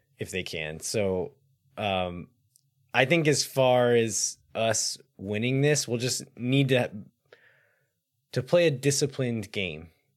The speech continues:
I think that's what we lacked in the last game against them. That's what we lacked in the last game against Houston. Uh, so I think if we fight, which I think the players, they'll be rested. I think they'll be up for this. I think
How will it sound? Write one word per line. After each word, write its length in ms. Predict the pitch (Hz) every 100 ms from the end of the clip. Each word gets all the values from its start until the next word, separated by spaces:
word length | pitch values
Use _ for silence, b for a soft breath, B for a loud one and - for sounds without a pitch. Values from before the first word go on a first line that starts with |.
| _
I 120 | 98 113
think 360 | 131 117 -
that's 380 | 123 113 - -
what 320 | 110 117 104
we 240 | 107 107 101
lacked 480 | 95 110 123 -
in 80 | 117
the 80 | 104
last 260 | 98 107 -
game 220 | 120 120
against 340 | 117 123 -
them. 300 | 139 139 147 - _ _ -
That's 220 | 117 -
what 100 | 101
we 140 | 107
lacked 360 | 104 104 104 - _ _
in 480 | 110 104 98 95 92
the 80 | -
last 260 | 101 98 -
game 160 | 101
against 260 | 92 87 -
Houston. 460 | 117 117 143 143 139 B B B B B B _ _
Uh, 260 | 110 101 98
so 200 | - 127
I 80 |
think 200 | 127 123
if 180 | 117 -
we 280 | 113 101 95 _ _ _ _
fight, 400 | - 123 156 -
which 200 | 123 117 -
I 80 |
think 220 | 147 165 165
the 80 |
players, 480 | 151 147 139 139 139
they'll 160 | - 120
be 160 | 117
rested. 420 | 110 123 - 143 117
I 80 |
think 200 | 113 127
they'll 100 | 135
be 200 | 131 123
up 180 | 95 104
for 200 | - 131
this. 380 | 131 151 - -
I 120 | 113
think 240 | 110 120